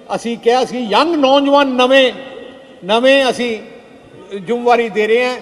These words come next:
ਸੋ ਮੈਂ ਸਾਰਿਆਂ ਨੂੰ, ਸਾਰੀ ਲੀਡਰਸ਼ਿਪ ਆਈ ਹੈ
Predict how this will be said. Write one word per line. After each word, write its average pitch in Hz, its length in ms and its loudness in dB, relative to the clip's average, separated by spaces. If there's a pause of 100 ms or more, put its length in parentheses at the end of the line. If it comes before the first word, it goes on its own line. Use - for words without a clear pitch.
(360)
ਸੋ 240 100 -2
ਮੈਂ 233 280 -8 (200)
ਸਾਰਿਆਂ 254 400 -4
ਨੂੰ, 262 240 -10 (180)
ਸਾਰੀ 277 240 -8
ਲੀਡਰਸ਼ਿਪ 247 520 -12
ਆਈ 220 220 -8
ਹੈ 214 160 -10